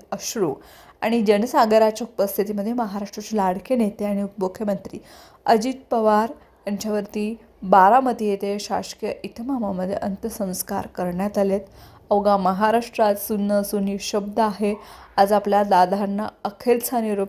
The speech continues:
देताना उपस्थित प्रत्येकाचे डोळे हे डबडबलेले होते.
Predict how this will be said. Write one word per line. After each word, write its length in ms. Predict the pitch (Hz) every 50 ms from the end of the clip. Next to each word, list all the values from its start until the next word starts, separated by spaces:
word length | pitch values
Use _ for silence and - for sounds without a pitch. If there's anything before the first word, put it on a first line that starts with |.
| -
देताना 340 | 202 185 190 220 202 208 214
उपस्थित 580 | 208 208 208 - 202 202 - - 190 - - 208 214 220 220 - - - - - _ _ -
प्रत्येकाचे 800 | 233 233 233 - - - 302 294 277 226 214 214 - - 208 196
डोळे 340 | 190 190 185 180 180 175 185
हे 200 | 180 190 196 190
डबडबलेले 840 | 180 190 196 190 180 175 185 180 208 202 202 180 156 139 143 170 180
होते. 320 | 175 - - - - 202